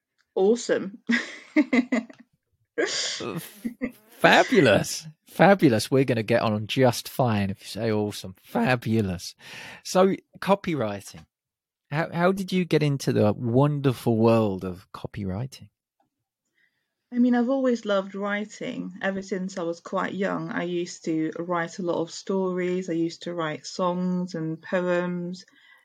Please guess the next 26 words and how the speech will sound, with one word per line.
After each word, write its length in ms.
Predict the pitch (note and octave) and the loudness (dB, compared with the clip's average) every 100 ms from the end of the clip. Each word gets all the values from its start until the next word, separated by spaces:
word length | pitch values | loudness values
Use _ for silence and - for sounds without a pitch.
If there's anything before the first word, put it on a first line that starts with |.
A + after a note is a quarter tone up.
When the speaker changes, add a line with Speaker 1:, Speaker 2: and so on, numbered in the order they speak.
| _ | _
Speaker 1:
So 140 | - F#3+ | -2 0
in 80 | G3+ | 2
that 240 | G#3+ - | 2 -2
sense, 240 | - F#3 F#3+ | -8 -8 -8
it 80 | |
felt 240 | - F3+ - | -6 -6 -4
quite 340 | F#3+ E3+ - | -2 -2 -2
natural 580 | F3+ G3 - - D#3+ D#3 | -2 -2 -4 -10 -8 -8
to 100 | - | -8
kind 360 | - F3+ E3+ E3 | -12 -10 -8 -8
of 120 | D#3+ _ _ _ _ _ | -10 _ _ _ _ _
expand 640 | E3 - - F#3+ E3 E3 | -6 -6 -4 0 0 -2
to 100 | - | -6
different 400 | E3 E3+ - - | -6 -6 -6 -8
things 400 | - F#3+ D#3+ D#3 | -4 -2 -2 -4
when 100 | E3+ | -6
I 60 | E3 | -6
started 460 | E3 E3+ E3+ - E3+ | -4 -4 -4 -4 -4
looking 340 | F3 F3+ E3 | -4 -4 -8
at 80 | - | -6
how 240 | F#3+ F3 | -2 -2
I 100 | E3+ | -2
could 300 | E3+ E3+ - | -4 -8 -4
make 300 | F3 D#3+ - | -4 -6 -4
money 280 | F3+ F3 E3 | -4 -2 -4
online. 760 | D#3+ D#3+ E3+ E3+ D3+ D3+ E3 | -6 -4 0 0 0 -4 -8